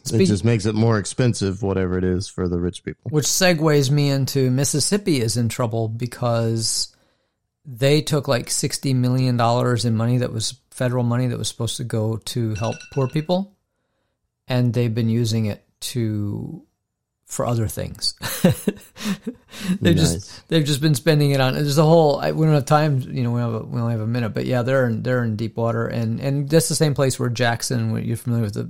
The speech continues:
Speaker 2: water issues they're having in Jackson, they just finally got the water pressure back in Jackson, but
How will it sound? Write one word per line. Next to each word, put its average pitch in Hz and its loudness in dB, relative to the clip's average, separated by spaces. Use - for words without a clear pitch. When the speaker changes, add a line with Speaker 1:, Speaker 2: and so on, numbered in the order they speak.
Speaker 2:
water 120 -2
issues 117 -4
they're 113 -2
having 113 -2
in 113 -2
Jackson, 113 -2
they 113 0
just 123 -4
finally 123 0
got 110 -4
the 110 -8
water 110 -4
pressure 113 -8
back 110 -12
in 120 -14
Jackson, 113 -14
but - -18